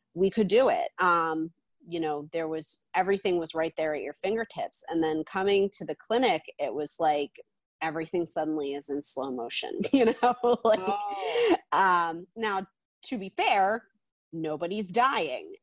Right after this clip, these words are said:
Speaker 1: right at that moment. So you don't need to have this crazy, crazy access, but,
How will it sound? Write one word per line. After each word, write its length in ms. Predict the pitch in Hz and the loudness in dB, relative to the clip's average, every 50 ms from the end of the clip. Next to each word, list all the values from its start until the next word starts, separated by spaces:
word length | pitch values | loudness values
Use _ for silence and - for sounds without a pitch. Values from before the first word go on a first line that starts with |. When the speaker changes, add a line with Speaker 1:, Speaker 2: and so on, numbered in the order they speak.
| _ 165 | _ -14
Speaker 1:
right 300 | 170 170 175 170 170 160 | -6 -4 -4 -2 -2 -4
at 120 | 160 - 165 | -4 -4 -4
that 200 | 156 139 - 139 | -4 -4 -6 -8
moment. 460 | 147 127 110 98 95 95 - - - | -10 -10 -10 -12 -14 -14 -12 -8 -4
So 680 | - - - 190 170 160 160 156 156 156 156 156 156 - - - _ _ _ _ _ _ - - - - _ | -4 0 2 2 2 2 2 0 -2 -2 -4 -4 -6 -8 -12 -16 _ _ _ _ _ _ -20 -20 -20 -20 _
you 160 | - 190 196 180 | -8 -6 -6 -2
don't 360 | 170 214 208 202 196 - 208 | 2 4 4 4 4 2 0
need 340 | 220 240 269 285 294 247 - | -2 0 0 0 0 0 -2
to 80 | 240 | -4
have 440 | 202 185 175 156 160 160 151 160 151 | -4 -2 0 2 2 2 0 -2 -6
this 300 | 147 151 151 - - - - | -10 -8 -8 -8 -8 -10 -12
crazy, 580 | - - - - 196 185 185 175 160 175 165 151 | -16 -12 -6 -2 0 0 0 0 -2 -4 -4 -6
crazy 440 | - - 175 160 156 143 147 139 - | -6 -6 -6 -6 -4 -6 -6 -8 -6
access, 640 | 135 139 147 147 - - - 139 110 104 - - - _ | -6 -6 -6 -8 -8 -8 -6 -6 -6 -6 -8 -12 -8 _
but, 240 | 165 147 143 135 | -2 -2 -2 -2